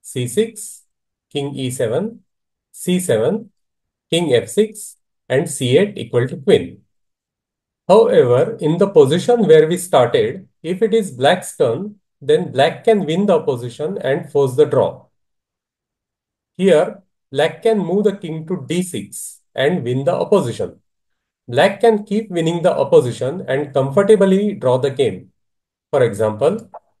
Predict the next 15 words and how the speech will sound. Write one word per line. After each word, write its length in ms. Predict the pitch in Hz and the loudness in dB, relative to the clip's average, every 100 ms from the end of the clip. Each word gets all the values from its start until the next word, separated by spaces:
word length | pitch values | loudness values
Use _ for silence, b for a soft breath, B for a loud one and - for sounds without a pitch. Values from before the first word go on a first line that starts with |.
| _ | _
c 320 | - - 156 | -20 -10 -8
five 260 | 139 156 131 | -2 0 -2
check, 380 | 131 156 208 - _ _ _ _ _ _ _ - | 0 -2 -2 -14 _ _ _ _ _ _ _ -6
king 180 | 147 | -4
c 220 | 135 127 104 | -4 -8 -8
six, 640 | 147 214 196 - - _ _ _ _ _ _ - | -6 -6 -8 -18 -20 _ _ _ _ _ _ -8
king 180 | 139 131 | -6 -6
c 240 | 135 123 | -6 -8
four, 360 | - 139 190 - _ _ _ _ _ _ - | -2 0 -2 -6 _ _ _ _ _ _ -8
king 160 | 135 127 | -6 -4
c 180 | 135 | -4
seven, 520 | 127 123 110 151 220 - _ _ _ _ _ _ | -2 0 0 -2 -6 -12 _ _ _ _ _ _
king 220 | 131 127 | -6 -6
b 140 | 113 113 | -6 -4
five, 380 | 120 117 170 214 | 2 4 4 -2